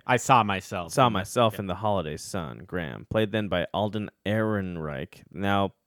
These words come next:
Speaker 2: and who's that?
Speaker 1: That's Han Solo.
Speaker 2: Okay. Though now played for m-, many more years by Ansel Elgort. We all know
Speaker 1: The
Speaker 2: who he
Speaker 1: joke
Speaker 2: is.
Speaker 1: there is just those two guys are dumb names, and I
Speaker 2: Yeah,
Speaker 1: don't know
Speaker 2: yeah.
Speaker 1: who they are, really. <laughs>
Speaker 2: Now Graham has a son of his own about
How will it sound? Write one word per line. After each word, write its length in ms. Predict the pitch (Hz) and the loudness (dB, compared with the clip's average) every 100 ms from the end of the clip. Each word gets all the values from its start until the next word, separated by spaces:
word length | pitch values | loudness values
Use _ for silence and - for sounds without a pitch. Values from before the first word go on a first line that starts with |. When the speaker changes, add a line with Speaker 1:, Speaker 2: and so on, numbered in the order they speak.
| _ | _
Speaker 2:
and 100 | 110 | 0
who's 160 | 113 107 | 2 2
that? 280 | 98 98 113 _ - - _ _ | 2 0 -2 _ -20 -20 _ _
Speaker 1:
That's 360 | 120 113 - - | 4 4 2 -6
Han 220 | 117 98 | -2 -2
Solo. 460 | 90 85 80 78 - _ _ | -4 -10 -8 -10 -12 _ _
Speaker 2:
Okay. 320 | 131 123 92 - _ - _ _ _ | 6 6 2 -6 _ -20 _ _ _
Though 120 | 120 | 4
now 200 | 117 113 | 6 6
played 320 | 117 - 107 92 | 4 4 4 4
for 160 | 110 | 0
m-, 240 | 98 98 - | 0 -2 -2
many 200 | 110 110 | 0 2
more 140 | 104 | 2
years 200 | 98 98 | 2 0
by 240 | 95 95 85 | 2 0 2
Ansel 320 | 98 104 - | 0 -2 0
Elgort. 360 | 101 85 73 55 | 0 0 -4 -4
We 100 | 90 | -2
all 120 | 90 | -2
know 80 | 80 | 0
Speaker 1:
The 60 | 104 | -2
Speaker 2:
who 40 | |
he 60 | 131 | 6
Speaker 1:
joke 180 | 147 131 | 6 6
Speaker 2:
is. 80 | 80 | 6
Speaker 1:
there 160 | 117 | 4
is 140 | 107 92 | 4 0
just 300 | 110 98 _ | -6 -6 _
those 200 | 104 95 | -6 -6
two 120 | - | -8
guys 260 | 98 101 92 | -8 -8 -8
are 140 | 104 | -12
dumb 380 | 117 - 107 107 | -12 -8 -8 -6
names, 360 | 107 104 127 127 | -6 -6 -8 -6
and 120 | 120 | 2
I 40 | |
Speaker 2:
Yeah, 100 | 127 117 101 | 6 8 8
Speaker 1:
don't 20 | |
know 60 | 127 | 6
Speaker 2:
yeah. 80 | 123 | 4
Speaker 1:
who 80 | |
they 180 | 117 117 | 2 2
are, 240 | 110 113 113 | 0 -2 -4
really. 320 | 120 135 147 - - - | -4 -4 -6 -8 -20 -20
<laughs> 320 | - - - | -20 -20 0
Speaker 2:
Now 200 | 135 156 | 6 6
Graham 320 | 170 180 185 | 8 6 8
has 140 | 180 156 | 6 4
a 60 | |
son 220 | 147 160 147 | 2 4 4
of 60 | |
his 120 | 127 | 4
own 220 | 117 110 107 | 4 6 4
about 300 | 101 113 | 6 6